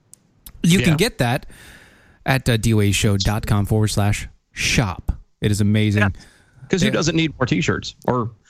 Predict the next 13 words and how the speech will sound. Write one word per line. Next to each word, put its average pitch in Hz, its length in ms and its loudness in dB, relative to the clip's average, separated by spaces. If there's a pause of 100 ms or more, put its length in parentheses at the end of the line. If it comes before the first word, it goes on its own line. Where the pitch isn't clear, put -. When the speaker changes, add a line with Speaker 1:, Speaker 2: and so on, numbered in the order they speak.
(220)
Speaker 2:
coffee 113 260 0
mugs 87 420 -2
Speaker 1:
Or 131 180 2
Speaker 2:
or 90 340 -2
Speaker 1:
hats - 540 -4
or 107 260 0
things 110 260 0
like 107 180 0
that. 110 260 0
Speaker 2:
Or 131 320 -8
Speaker 1:
But, - 240 0
uh, 151 220 0 (1400)
nonetheless, 226 600 -2